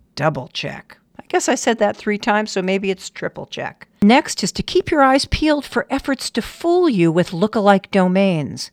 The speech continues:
Spelling errors and bad quality photographs are a big red flag.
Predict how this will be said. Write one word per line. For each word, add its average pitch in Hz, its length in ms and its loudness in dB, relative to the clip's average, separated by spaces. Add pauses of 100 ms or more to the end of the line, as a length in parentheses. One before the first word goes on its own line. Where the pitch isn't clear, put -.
Spelling 262 640 2
errors 240 540 0
and 156 220 -4
bad 240 360 2
quality 226 480 0
photographs 190 720 0 (200)
are 240 400 4
a 190 180 4
big 165 600 -2
red 165 240 2
flag. 151 640 0